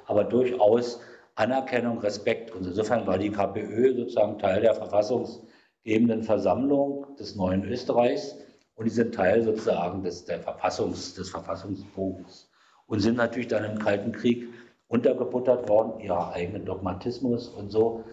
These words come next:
spielt alles mit rein, klar. Dann gab's die Zeit, wo gewissermaßen, und dazu trug sie natürlich bei,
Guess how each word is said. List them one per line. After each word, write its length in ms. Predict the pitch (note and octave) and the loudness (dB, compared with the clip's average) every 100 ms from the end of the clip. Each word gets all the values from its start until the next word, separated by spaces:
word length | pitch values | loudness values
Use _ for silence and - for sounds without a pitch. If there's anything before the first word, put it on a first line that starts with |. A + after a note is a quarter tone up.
| - _ _ _ _ _ | -20 _ _ _ _ _
spielt 300 | - A#2 A2 | -2 2 4
alles 320 | - G#2+ G#2+ | 4 4 2
mit 180 | A2 G#2+ | 0 0
rein, 360 | E2 D#2+ E2 | 0 -2 -6
klar. 400 | - G#2+ E2+ - - - - - - | 0 2 2 -2 -8 -20 -20 -20 -4
Dann 240 | - A2+ E3 | 0 4 4
gab's 280 | D#3 D3 - | 2 -2 -8
die 140 | - | -6
Zeit, 480 | - A#2 C#3 D3 - - - | 0 4 4 0 -8 -16 -2
wo 220 | B2+ B2+ | 2 2
gewissermaßen, 800 | B2+ A#2 B2 A2+ G2 G#2+ - C3 | 2 0 0 0 2 0 0 -4
und 200 | - G2 | -4 0
dazu 480 | G#2 - - G#2 - | 0 0 -4 -4 -4
trug 220 | - G2 | -12 -10
sie 100 | A#2 | -2
natürlich 460 | A#2+ A#2+ - F#2+ - | 0 0 -2 -6 -4
bei, 560 | F2 E2 C3 D#3 - | -2 2 2 0 -6